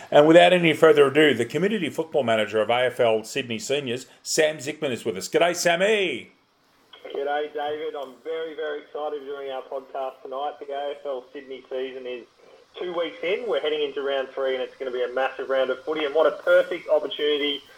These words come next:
Speaker 2: for Sam and the Big Man podcast to hit A F L Sydney. Uh, and here we are. We're gonna be doing a weekly podcast for our footy community here in A F L Sydney, and led by David Redden,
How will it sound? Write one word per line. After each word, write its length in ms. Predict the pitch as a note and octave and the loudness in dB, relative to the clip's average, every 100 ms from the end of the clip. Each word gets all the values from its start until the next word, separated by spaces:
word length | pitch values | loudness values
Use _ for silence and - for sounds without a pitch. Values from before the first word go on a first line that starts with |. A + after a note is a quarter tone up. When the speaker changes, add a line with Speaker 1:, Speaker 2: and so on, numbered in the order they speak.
| - - | -20 -10
Speaker 2:
for 80 | C#3 - | -10 -4
Sam 240 | D3+ D3+ | 0 2
and 80 | D3+ | 0
the 40 | C#3 | -2
Big 240 | D3+ C#3+ | -4 -2
Man 280 | D3 D3 C#3 | 2 2 0
podcast 580 | - D3 C#3+ C#3 C#3 - - - - _ | 2 0 4 4 4 2 -6 -20 -20 _
to 80 | C#3 | -8
hit 140 | D#3+ - | -6 0
A 200 | C#3 D3 | 4 4
F 60 | C#3+ | 4
L 240 | C#3+ B2+ - | 2 2 -2
Sydney. 420 | E3 E3+ A3+ - _ _ _ | -8 -6 -6 -8 _ _ _
Uh, 300 | B2+ B2+ B2+ B2+ | 2 4 4 4
and 120 | C3+ | 0
here 180 | D#3 D3+ | -2 -2
we 140 | D3 | 2
are. 120 | C3+ | 2
We're 80 | C3+ | 2
gonna 120 | C#3 | 0
be 80 | C#3 | -2
doing 180 | C#3 C3+ | 0 0
a 100 | B2+ | 0
weekly 280 | D#3 D3+ C#3+ | -2 -4 -4
podcast 680 | C#3 C3+ C#3+ C3+ C3+ - | -2 0 2 4 2 0
for 160 | - C3 | 0 2
our 120 | B2+ | 4
footy 240 | B2+ D3+ C#3+ | 0 -6 -14
community 440 | - C3+ C3 B2 | -10 -6 -6 -6
here 220 | B2+ B2+ | -6 -4
in 60 | B2 | 0
A 140 | A#2+ A#2 | 0 0
F 80 | |
L 100 | A#2 A2+ | -4 -6
Sydney, 360 | C#3 C3 C3 B2 | -10 -8 -4 -4
and 100 | A#2 _ - - - - | -6 _ -20 -20 -20 -8
led 180 | C3+ - | 0 2
by 120 | F3 | 2
David 320 | D3 D3 C#3 C3 | 2 4 2 0
Redden, 500 | C#3 C3+ C3+ C3+ | -2 -2 -8 -8